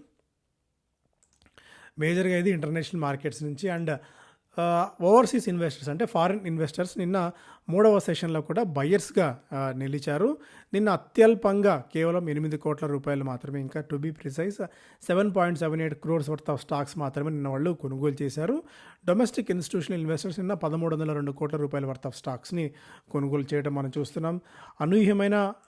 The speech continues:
రికవరీ, ఆ, అదానీ గ్రూప్ స్టాక్స్లో, దాని గురించి మళ్ళీ మనం మాట్లాడుకుందాం. హడ్కో, ఎన్బిసిసి ఈ రెండు సంస్థలు కలిసి జాయింట్ ఒక ఒప్పందాన్ని కుదుర్చుకున్నాయి. ఆ, నోయిడాలో హడ్కోకు చెందిన పది ఎకరాల భూమిని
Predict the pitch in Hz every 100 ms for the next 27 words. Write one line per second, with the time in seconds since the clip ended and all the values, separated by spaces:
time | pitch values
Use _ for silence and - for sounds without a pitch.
0 | - 143 139 175 170 175 220 - - 143
1 | 147 143 143 160 160 151 143 - 139 139
2 | 202 247 165 151 143 147 139 139 135 135
3 | 156 151 165 175 175 - - - - 190
4 | 202 233 208 202 214 208 180 220 240 -
5 | - - 165 175 190 202 190 160 190 180
6 | 170 180 160 156 170 156 139 - - -
7 | 226 151 147 165 170 165 151 147 143 -
8 | 160 156 165 180 - _ _ _ - 151
9 | 143 147 143 160 190 196 196 202 196 165
10 | 165 185 180 180 175 175 151 147 156 160
11 | 165 139 143 147 185 170